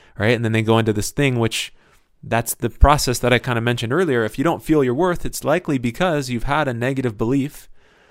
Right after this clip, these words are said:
or it's been linked to some external source. So you have, you just haven't felt it in a long time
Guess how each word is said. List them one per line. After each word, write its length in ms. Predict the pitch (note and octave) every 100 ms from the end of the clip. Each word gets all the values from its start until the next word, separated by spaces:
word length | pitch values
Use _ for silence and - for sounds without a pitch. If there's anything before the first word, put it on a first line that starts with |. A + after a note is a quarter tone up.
| _ _ -
or 200 | C3 C3
it's 120 | A#2+
been 380 | A2 C3 B2+ G#2+
linked 340 | C#3+ C#3+ -
to 100 | -
some 360 | - A#2+ A#2 A2+
external 520 | B2 - - C3 A#2+
source. 400 | G#2+ - D#3+ A2
So 200 | - -
you 120 | A#2+ A2+
have, 200 | C3 C#3
you 160 | B2 B2
just 160 | B2+
haven't 240 | C3+ B2+ -
felt 360 | - B2 A#2+
it 100 | -
in 100 | G#2+
a 60 | G#2
long 200 | G2+ G2+
time 320 | - F#2+ G2